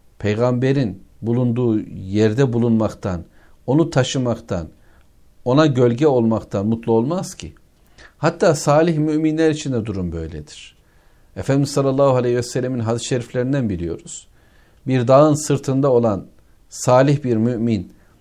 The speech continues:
eğer ezan okur, namaz kılarsa kendi başına bile olsa bu dağ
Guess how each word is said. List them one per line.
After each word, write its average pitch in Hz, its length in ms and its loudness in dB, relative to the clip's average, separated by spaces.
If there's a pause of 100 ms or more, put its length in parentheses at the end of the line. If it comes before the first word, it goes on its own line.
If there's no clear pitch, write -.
(120)
eğer 135 240 4
ezan 123 300 2
okur, 127 440 -2
namaz 127 320 0
kılarsa 143 360 0
kendi 151 300 0
başına 101 320 -2
bile 90 120 -4
olsa 87 400 -6 (500)
bu 156 140 4
dağ 170 320 2